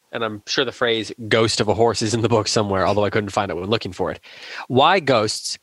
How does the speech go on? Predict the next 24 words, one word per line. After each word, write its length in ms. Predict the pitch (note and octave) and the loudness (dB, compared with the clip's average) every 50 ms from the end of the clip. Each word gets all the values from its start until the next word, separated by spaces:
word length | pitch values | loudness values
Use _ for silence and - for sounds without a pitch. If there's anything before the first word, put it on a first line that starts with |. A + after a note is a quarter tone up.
| _ | _
when 160 | - B2+ A#2+ A#2+ | 0 0 2 4
what 180 | B2 G#2+ A2+ | 2 2 2
John 240 | A2+ B2 B2 B2+ B2+ | 2 2 2 2 2
Grady 200 | C3 C3+ B2+ B2+ | 2 2 0 0
Cole 220 | - - B2 A#2 A2 | 2 2 2 2 2
loves 500 | G#2 G#2 A2+ A#2 A#2 A2+ A2+ A2 - - | 2 4 4 4 4 2 -2 -4 -6 -6
most 580 | C2+ A2 A2 A2 B2 C3 C3+ B2 - - - - - | -4 -2 0 2 4 4 4 2 0 -4 -6 -4 -2
about 240 | A2 G2+ G2 G#2+ | 0 0 -2 -2
people 260 | - A2+ G#2+ - G2+ G2+ | -4 -4 -2 0 0 0
and 80 | G2+ | 0
horses 440 | F#2+ A2 G2+ G2 - - G#2+ G2 - | 0 0 0 0 -2 -4 -6 -6 -4
is, 260 | - G2+ G#2 G2 F#2+ | -4 -2 -2 -4 -4
quote, 200 | - - A2 - - | -4 -4 -4 -4 -2
"the 120 | B2 A2+ | -4 -4
blood 540 | G#2 F#2+ F#2+ G#2+ G#2+ G#2 G#2+ G#2+ G#2+ G#2 G#2 - | -4 -2 -2 2 2 4 4 4 2 0 -4 -6
and 120 | - A2 G#2 | -6 -6 -6
the 40 | G2 | -6
heat 320 | - - - A2+ G#2+ G2+ | -6 -4 -2 -2 -2 -2
of 80 | F#2+ F2+ | -2 -4
the 80 | F#2 | -4
blood 300 | F2+ G2 G2+ G2 F#2 F2 | -2 0 0 0 0 0
that 100 | E2 C2+ | -2 -2
ran 300 | F2 F#2+ F2+ F2 F2 F2 | -2 -2 -4 -4 -4 -6
them 180 | F2 - - | -8 -8 -10